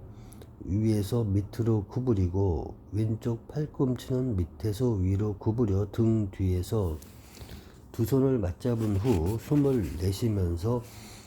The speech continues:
오른쪽 팔꿈치를 뒤로 젖힌다. 이때 가슴을 펴고 고개를 돌려 오른쪽 팔꿈치를 바라본다. 좌우 교대로 반복하되 자세가 부자연스러운 쪽은 삼 회 이상 해준다.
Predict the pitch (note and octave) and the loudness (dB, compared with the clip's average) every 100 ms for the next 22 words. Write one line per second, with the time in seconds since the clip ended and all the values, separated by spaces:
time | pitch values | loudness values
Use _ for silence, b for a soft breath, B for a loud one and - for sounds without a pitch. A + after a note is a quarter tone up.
0 | B F#2+ G#2+ A2 A2+ G#2 - C#3+ C3+ B2 | B 0 2 2 2 -6 -4 -6 -2 -2
1 | G#2 - G2 G#2 G2 A2 A2 G2 F2 - | -2 -2 -2 -2 -2 0 0 0 -2 -2
2 | F2 E2 D#2 D#2 D2 E2+ F#2+ - F2+ E2+ | -4 -2 -2 -4 -4 -4 -6 -4 0 0
3 | F#2+ F#2+ D#2 A2 A2+ G#2+ - - G#2 A#2+ | 0 -4 -4 0 0 -2 -6 -8 -4 -2
4 | B2 - G2+ A#2 A#2+ A#2 G2 F2+ E2+ D#2+ | -4 -4 -2 2 2 2 2 2 2 0
5 | A#2+ - B B B B B G#2 A#2+ A2+ | -2 -4 B B B B B 2 4 2
6 | A2+ - C#3+ C#3+ B2+ A2+ - A2 A2+ A2 | -4 -4 -8 -6 -4 -4 -4 -2 -2 0
7 | F#2+ F2 E2 D2+ D2+ D2+ D2+ - E2+ F#2+ | 0 2 0 0 -2 -2 -4 -2 0 0
8 | G#2 G2+ F2+ F#2 G2 G2 D2 E2+ F#2 G2+ | -2 -2 -2 0 -2 -2 -4 -4 -4 -4
9 | - A#2 - F2+ D3 - B B B B | -6 -6 -4 -4 -4 -6 B B B B
10 | - - E2+ G2 F2+ F2 D2+ - F#2 A2 | -14 -4 0 2 2 0 -2 -4 -2 0
11 | G#2+ G2+ G#2+ G#2+ G2+ B2 B2 A2+ G2+ F#2 | 0 0 -2 -2 -4 0 0 2 -2 -2
12 | F#2 F#2 E2 C#2+ - B B B B - | -2 0 0 -2 -10 B B B B -16
13 | - C#3+ C#3+ C3+ - F#2+ G#2 G2+ A#2 C3 | -6 0 2 2 0 0 0 0 -2 -2
14 | G2+ E2 D#2+ | -2 -2 -6